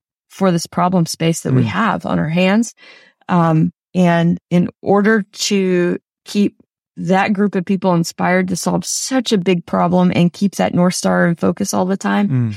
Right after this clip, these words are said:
Speaker 1: it takes a, it takes a lot of time and energy. Um,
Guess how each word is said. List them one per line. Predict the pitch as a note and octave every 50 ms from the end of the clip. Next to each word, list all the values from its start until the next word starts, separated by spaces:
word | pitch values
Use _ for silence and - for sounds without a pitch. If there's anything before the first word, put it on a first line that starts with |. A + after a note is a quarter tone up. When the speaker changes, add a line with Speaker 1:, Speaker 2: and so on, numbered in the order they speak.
| - - _
Speaker 1:
it | - G3 -
takes | - A3 A#3 - -
a, | A#3+ G3+ F#3+ - - _ _
it | - F#3+ -
takes | - G3 - -
a | A3
lot | G3+ F#3 F3+
of | F3+ E3+
time | - - F3 E3+ F3 F3
and | E3+ E3
energy. | E3 E3 F3+ F#3 F3 - - - E3 - _ _ _ _ _ _ _ _ _ -
Um, | - E3+ E3 E3 E3+ E3+ F3 E3+